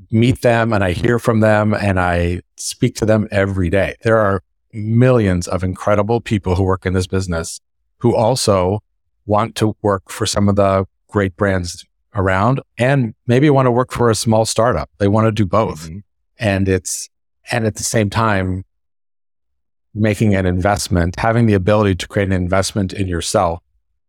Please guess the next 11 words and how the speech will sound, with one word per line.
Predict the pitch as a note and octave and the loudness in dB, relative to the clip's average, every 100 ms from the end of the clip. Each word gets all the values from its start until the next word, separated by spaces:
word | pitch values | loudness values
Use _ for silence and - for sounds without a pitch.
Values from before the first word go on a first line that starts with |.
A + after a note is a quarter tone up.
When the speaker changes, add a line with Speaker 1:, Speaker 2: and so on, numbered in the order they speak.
| _ - | _ -4
Speaker 1:
through | A2 G2 | 0 2
building | F#2+ F#2+ F2 E2 | 2 0 -2 -6
community. | - F2+ D#2+ - - | -6 -4 -4 -6 -12
So | - G2+ | -4 0
what | G2 G2 | 2 2
I'm | G#2 G#2+ | 2 0
creating, | G2+ A#2 G#2 G2+ F2+ F2+ F2+ | 0 0 2 2 2 0 -2
and | F#2+ | -2
I | F#2+ | -2
mentioned | F#2 F#2+ - G#2 | 0 -2 0 2
earlier, | F#2+ G2 F#2+ F2 F2+ | 2 2 2 0 -2